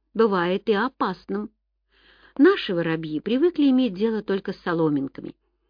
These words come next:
Бидди схватывала волос у середины и, находя его слишком длинным, перебирала клювом на несколько дюймов дальше. В большинстве случаев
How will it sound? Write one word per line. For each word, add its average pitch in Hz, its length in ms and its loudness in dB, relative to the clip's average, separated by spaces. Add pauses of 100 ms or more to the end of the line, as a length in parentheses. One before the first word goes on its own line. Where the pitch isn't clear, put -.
(300)
Бидди 208 360 -4
схватывала 180 680 -6
волос 214 300 0 (440)
у 208 100 -4
середины 185 800 -6 (520)
и, 247 80 4
находя 233 400 4
его 214 180 2
слишком 214 480 -2
длинным, 214 480 2 (220)
перебирала 247 540 0
клювом 240 600 -2
на 190 160 -2
несколько 208 500 -4
дюймов 220 440 -2
дальше. 151 560 -6 (960)
В 196 100 -2
большинстве 185 600 -2
случаев 185 560 -4